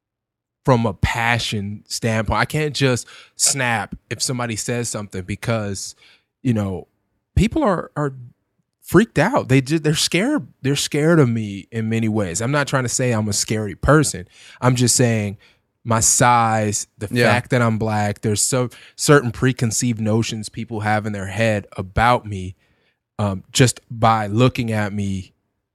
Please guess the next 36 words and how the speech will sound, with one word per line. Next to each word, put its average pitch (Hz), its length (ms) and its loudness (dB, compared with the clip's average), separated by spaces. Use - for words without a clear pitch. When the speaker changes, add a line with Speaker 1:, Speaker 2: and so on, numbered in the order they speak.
Speaker 1:
They 110 140 6
Speaker 2:
I 214 80 8
can 240 120 2
Speaker 1:
would 214 80 -4
Speaker 2:
think 165 200 0
of 156 240 2
a 160 80 4
specific 165 480 -4
situation. 180 720 -2
A, - 60 -8
a, 147 80 -2
a 139 40 -4
couple, 131 400 -2
a 127 80 -6
long, 151 300 4
this 143 180 -6
is 151 100 -4
years 170 280 6
ago. 117 300 2
Speaker 1:
Mm-hmm. 147 120 6
Speaker 2:
We 175 80 4
were 175 120 0
on 156 140 0
a - 20 -2
Vegas 147 340 2
trip. 120 460 -2
Speaker 1:
Yep. 120 160 4
Speaker 2:
We 139 80 0
were 143 80 4
out 139 140 4
there 143 100 2
with 143 100 -4
some 151 120 -2
friends. 139 560 2
Speaker 1:
Yep. 135 200 4
Speaker 2:
And 123 600 -2